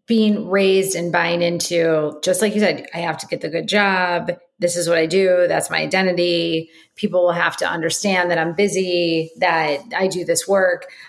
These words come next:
um, and that I should have, you know, one point five kids," and all that kind of fun stuff, two point five kids. And for you to, to listen to that talk and shed that, and I like that, just shed it for a few minutes.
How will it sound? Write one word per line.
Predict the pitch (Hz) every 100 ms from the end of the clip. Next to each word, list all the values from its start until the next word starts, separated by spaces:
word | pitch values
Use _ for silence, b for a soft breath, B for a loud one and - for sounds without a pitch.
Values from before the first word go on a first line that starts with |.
| _
um, | 190 180 170 160 151 -
and | 190
that | 190
I | 180
should | -
have, | 170 160 190
you | 170
know, | 165 -
one | 190 185 185 170
point | 185 -
five | 165 165 -
kids," | 247 214 208 180 160
and | 180 160 156 -
all | 196
that | 190 -
kind | 185 170
of |
fun | - -
stuff, | - 175 -
two | 190
point | 185 170
five | 170 165
kids. | 185 180 - B B B _
And | 214 214 196 185 185
for | - 202
you | 196 220
to, | 202 180 - _ -
to | 185 -
listen | 202 214 220 170
to | 170
that | 160 -
talk | - 175 180 -
and | 180 165
shed | - 185 175 175
that, | 220 220
and | 180
I | 175
like | 180 202 214
that, | 196 -
just | - 220
shed | - 247
it | 262 262
for | - 214
a |
few | 214 220 220
minutes. | 214 254 214 - - - -